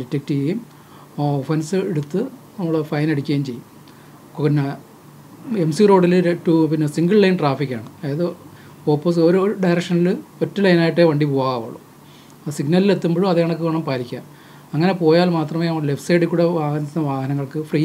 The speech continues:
ആയിട്ട് പോകാൻ പറ്റുള്ളൂ. ഇപ്പം അവരുടെ ലെഫ്റ്റ് സൈഡിൽ കൂടെ വരുന്ന വാഹനങ്ങൾക്ക് പോകാതിരുന്ന block ആക്കുമ്പോഴാണ് അവിടെ പ്രശ്നങ്ങൾ, അവിടെ ഈ ആൾക്കാർ മുമ്പോട്ട് കയറ്റി നിർത്തുന്നതും അതുവഴി signal violation ആവുകയും fine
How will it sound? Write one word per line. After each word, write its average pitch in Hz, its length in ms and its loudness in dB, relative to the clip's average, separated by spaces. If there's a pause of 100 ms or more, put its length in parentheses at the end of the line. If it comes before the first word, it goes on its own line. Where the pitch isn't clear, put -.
(100)
ആയിട്ട് 143 260 -2
പോകാൻ 147 240 -2
പറ്റുള്ളൂ. 123 340 -12 (560)
ഇപ്പം 147 220 -4 (280)
അവരുടെ 151 240 -4 (140)
ലെഫ്റ്റ് 143 200 -10
സൈഡിൽ 190 220 4
കൂടെ 190 140 2
വരുന്ന 180 280 0
വാഹനങ്ങൾക്ക് 165 640 -2
പോകാതിരുന്ന 165 600 -2
block 147 360 -4
ആക്കുമ്പോഴാണ് 151 540 -4 (600)
അവിടെ 147 220 -2
പ്രശ്നങ്ങൾ, 165 380 -2 (120)
അവിടെ 165 180 0 (520)
ഈ 196 40 -4 (220)
ആൾക്കാർ 170 340 0
മുമ്പോട്ട് 160 340 0
കയറ്റി 156 280 2
നിർത്തുന്നതും 151 460 -4 (360)
അതുവഴി 156 340 2 (480)
signal 165 280 0 (160)
violation 156 380 0 (100)
ആവുകയും 147 360 0 (120)
fine 160 200 2